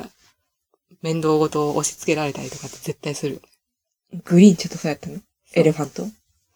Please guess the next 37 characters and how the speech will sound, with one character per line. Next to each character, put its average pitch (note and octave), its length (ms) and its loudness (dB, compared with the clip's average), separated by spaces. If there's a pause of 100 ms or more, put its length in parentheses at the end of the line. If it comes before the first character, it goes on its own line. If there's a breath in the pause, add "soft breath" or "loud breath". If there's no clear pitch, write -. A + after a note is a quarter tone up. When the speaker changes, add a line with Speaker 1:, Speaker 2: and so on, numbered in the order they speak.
(180)
Speaker 1:
グ G#3+ 100 -10
リ F4+ 140 0
ー C4+ 40 0
ン - 20 0
っ - 20 0
て D3+ 140 -4
冷 F#3+ 180 0
静 C4 340 -2
な F3+ 100 -4
キ E3+ 120 -12
ャ E3 60 -14
ラ C#3+ 60 -14
っ - 20 -18
て - 140 -20
決 - 120 -20
ま E3+ 100 -12
っ G3 40 -14
て A3 120 -14
ん E3+ 40 -12
の C#3 80 -12
か C3+ 100 -16
な？ C3 180 -16
ク C#3 200 -14
ー - 40 -14
ル - 60 -20
な。 - 160 -20 (140)
今 C3+ 200 -12
っ - 80 -20 (100)
て。 - 180 -20 (600)
Speaker 2:
決 G3+ 120 -4
ま F3 60 2
っ F3 40 -2
て - 140 -8
ん D3 80 -6
じ - 120 -18
ゃ G#3+ 40 -10
ん。 A3 140 -6